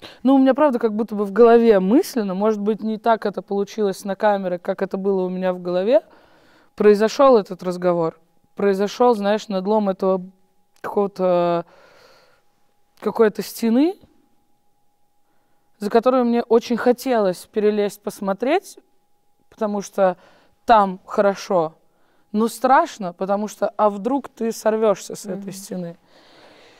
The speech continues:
Speaker 1: Наверное, щас выйду с, со съемок, буду покупать, э, фейковые <laughs> сим-карты и звонить. Благо, мы близко к вокзалу находимся.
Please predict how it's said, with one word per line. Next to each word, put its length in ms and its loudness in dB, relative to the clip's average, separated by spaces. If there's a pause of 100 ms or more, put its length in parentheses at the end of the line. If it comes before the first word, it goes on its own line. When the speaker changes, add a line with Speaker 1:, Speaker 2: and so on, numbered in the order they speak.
(360)
Speaker 1:
Наверное, 420 6
щас 220 -10
выйду 420 4
с, 560 4
со 180 0
съемок, 440 4 (420)
буду 500 -4 (680)
покупать, 600 -2
э, 420 -2
фейковые 580 0
<laughs> 100 -6
сим-карты 640 4
и 40 0
звонить. 640 -2
Благо, 360 -4
мы 220 -12 (220)
близко 520 -6 (380)
к 80 -12
вокзалу 440 -4
находимся. 480 -6